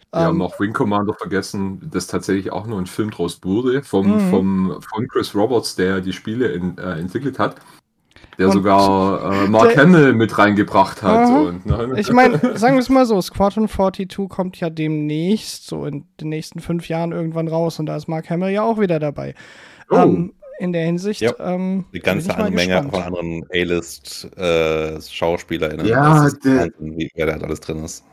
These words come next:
Speaker 1: Ein Typ aus, äh, der auch in, mir fällt der Name nicht mehr ein, aber der hat in, äh, Back to the Future den Biff gespielt. Der war auch mit, äh, bei Wing Commander damals
Speaker 2: Ui,
Speaker 1: dabei.
Speaker 2: okay.
Speaker 1: Also, ja.
Speaker 3: Mhm.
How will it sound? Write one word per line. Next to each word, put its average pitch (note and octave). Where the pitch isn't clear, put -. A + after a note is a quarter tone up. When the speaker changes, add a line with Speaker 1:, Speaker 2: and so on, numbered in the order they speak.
Speaker 1:
Ein C3+
Typ E3
aus, A#2
äh, A2
der A2+
auch B2
in, A2+
mir A#2
fällt C3+
der B2+
Name C3
nicht A2+
mehr G#2
ein, A2
aber G2+
der A2+
hat C3
in, A2+
äh, F#2
Back B2
to B2+
the G#2+
Future C3
den G#2+
Biff C3+
gespielt. F2+
Der G2+
war A2
auch G2
mit, G2
äh, F#2
bei F2+
Wing G2
Commander F2+
damals F2+
Speaker 2:
Ui, E2+
Speaker 1:
dabei. F#2
Speaker 2:
okay. E2+
Speaker 1:
Also, F2+
ja. G2+
Speaker 3:
Mhm. F2+